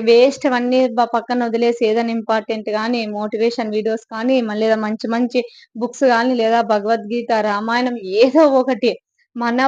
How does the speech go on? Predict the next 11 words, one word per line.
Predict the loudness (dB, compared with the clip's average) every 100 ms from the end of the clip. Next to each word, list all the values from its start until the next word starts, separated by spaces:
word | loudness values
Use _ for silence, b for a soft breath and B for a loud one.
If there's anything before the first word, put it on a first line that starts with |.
| 0
బాడీకి | 0 0 -2 -4 -4
బూస్ట్ | -2 -2 -2
అప్ | -6 -4
చేసే | -6 -4 -2 -2
విధంగా | -2 -2 -2 0 0 0 -4 _ _
బుక్స్ | -8 -8 -8
చదువుకుంటూ | -2 -2 0 -4 -6 -6 -2 -2
ఇలా | -2 0 0 2 2 2 0
చేసుకున్నామంటే | -4 -6 -6 -10 -8 -4 -4 -6 B B -2
మైండ్, | 0 2 2
మైండ్, | 2 0 -2